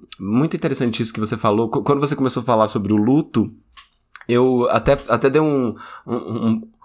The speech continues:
uma virada pra trás aqui, porque eu pensei assim: nossa, eu não tô, eu tô esquecendo de pensar sobre o luto <laughs> na, na peça que eu tô escrevendo. Mas, na verdade, eu acho que esse tempo que eu falei aí, desde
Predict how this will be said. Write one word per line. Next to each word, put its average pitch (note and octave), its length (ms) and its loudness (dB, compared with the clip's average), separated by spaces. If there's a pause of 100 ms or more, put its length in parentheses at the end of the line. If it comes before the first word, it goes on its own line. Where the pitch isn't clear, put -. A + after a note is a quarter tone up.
(400)
uma A2+ 260 4
virada A2+ 420 4
pra A2+ 160 4
trás A#2 400 4
aqui, A2+ 180 -2
porque - 160 0
eu B2+ 40 2
pensei C3 240 0
assim: C3 180 -6
nossa, D#3+ 520 -4 (500)
eu B2+ 140 -4
não D#3 160 -2
tô, D3+ 240 0
eu C3 100 -2
tô D#3 120 -2
esquecendo E3 420 -4
de D#3+ 100 -8
pensar D#3+ 320 0
sobre D#3 280 -2
o F3+ 40 2
luto C#3 420 2
<laughs> - 0 -
na, E3 540 2
na A#2 140 4
peça A#2 280 2
que A2+ 60 -2
eu A#2 40 0
tô A2+ 100 -4
escrevendo. G#2+ 640 -2 (320)
Mas, C3+ 240 0
na D#3 160 2
verdade, C#3+ 460 2
eu C3 80 4
acho C#3+ 180 0
que - 80 -4
esse C#3 200 4
tempo C3+ 460 0
que - 80 -2
eu A2 60 4
falei F#2+ 420 2
aí, F2+ 340 2 (300)
desde A2 1000 2